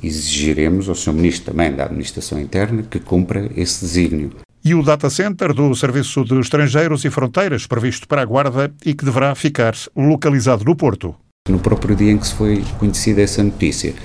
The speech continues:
Speaker 1: fizemos chegar, eh, o nosso desagrado através dos nossos deputados na Assembleia da República ao Sr. Ministro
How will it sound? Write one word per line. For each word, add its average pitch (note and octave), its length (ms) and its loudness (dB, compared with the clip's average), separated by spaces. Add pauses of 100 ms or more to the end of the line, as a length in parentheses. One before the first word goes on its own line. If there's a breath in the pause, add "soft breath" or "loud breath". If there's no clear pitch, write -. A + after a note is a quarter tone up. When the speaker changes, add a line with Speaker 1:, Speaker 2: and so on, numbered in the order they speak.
(240 loud breath)
Speaker 1:
fizemos F#2+ 460 0
chegar, D#2+ 420 0 (440)
eh, - 460 -4
o E2+ 80 -2
nosso F#2+ 400 2
desagrado F#2 560 2
através F#2 400 0
dos E2+ 200 -4
nossos F2+ 260 0
deputados - 560 -2
na F2 80 -2
Assembleia E2+ 400 0
da E2+ 100 0
República G#2 540 0
ao G2 40 -2
Sr. - 180 -4
Ministro A#2+ 400 2